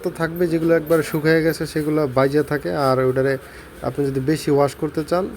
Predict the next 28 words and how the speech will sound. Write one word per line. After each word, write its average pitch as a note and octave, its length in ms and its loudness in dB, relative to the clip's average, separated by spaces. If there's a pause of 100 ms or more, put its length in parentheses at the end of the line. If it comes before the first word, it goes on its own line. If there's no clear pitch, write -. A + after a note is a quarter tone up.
তবে C#3+ 480 -2
দুই C#3 120 0 (100)
তিনবার C#3+ 380 2 (480)
ইউজ, C3 160 0 (220)
পানি C#3+ 180 2
মারলে D3 300 0
ইনশাল্লাহ B2+ 460 -2 (240)
চলে C#3 200 0
যাওয়ার C#3 200 0
সম্ভাবনা A2+ 420 -2
আছে। A2 240 -6 (680)
তো C#3+ 80 0
আমি C#3 400 2
দুই C#3 120 0
দিন C#3+ 180 -2
যাবৎ C#3+ 300 0 (240)
ধুচ্ছি, C3 460 -2 (100)
তো C#3+ 140 0 (100)
পরিষ্কার D3+ 460 0 (500)
মানে C3+ 140 2
আমার C#3 180 4
মনের C#3+ 220 0
মতো C#3+ 260 -2
হচ্ছে B2 280 -4
না, D3 120 0
এই D3 60 0
কারণে C3+ 280 2
আমি C3 200 2